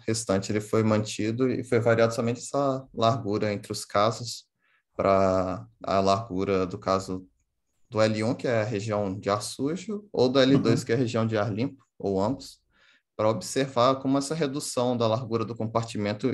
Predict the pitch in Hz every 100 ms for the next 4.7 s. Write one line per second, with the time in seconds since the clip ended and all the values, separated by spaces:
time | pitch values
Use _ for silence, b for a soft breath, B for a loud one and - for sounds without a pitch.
0 | - - 113 117 117 117 120 120 110 120
1 | 135 135 147 135 117 117 131 131 139 139
2 | 143 135 117 113 117 127 131 - _ _
3 | _ _ - 117 117 120 - 175 170 98
4 | - 113 - _ 127 120